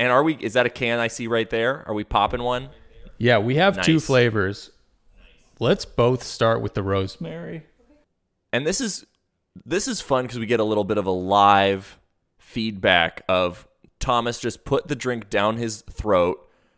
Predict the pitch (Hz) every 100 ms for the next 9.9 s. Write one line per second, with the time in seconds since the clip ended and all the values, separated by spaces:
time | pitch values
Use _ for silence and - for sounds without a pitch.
0 | _ _ 113 104 117 107 98 92 90 92
1 | 101 104 120 185 165 - - 107 104 98
2 | - 82 82 - _ _ _ _ _ -
3 | 120 123 131 123 123 120 117 127 160 170
4 | - 139 139 135 117 92 92 - - 113
5 | 101 98 95 - 127 123 170 156 165 147
6 | 110 101 98 98 101 143 _ 113 107 -
7 | - 139 135 92 95 110 _ _ _ _
8 | - 110 98 95 101 123 135 143 143 113
9 | 107 107 - 101 - 92 95 - -